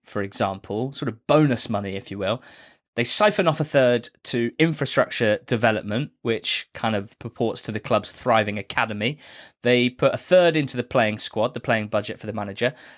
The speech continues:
uh, and a third to invest in the improved running and profitability of the club as a whole. Now, that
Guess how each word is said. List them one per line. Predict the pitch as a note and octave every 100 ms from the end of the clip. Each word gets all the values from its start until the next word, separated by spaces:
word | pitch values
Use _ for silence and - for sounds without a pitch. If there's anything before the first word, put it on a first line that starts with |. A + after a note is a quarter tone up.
| -
uh, | B2+
and | C#3+
a | D#3
third | D#3 E3 D#3+
to | D#3 D#3
invest | D3 D3 C#3+ -
in | D3+
the | D3
improved | D3+ - D#3+ D3+
running | D3 D#3 D#3
and | D3+
profitability | D3 D3+ D3+ D3+ D#3+ D3+ D#3 D3+ D3 -
of | D3+ D#3
the | D3
club | - E3 D#3 -
as | D#3 D3
a | C#3+
whole. | - - F#3+ F#2+ G#2
Now, | A#2+
that | C3 E3+ G3+ - -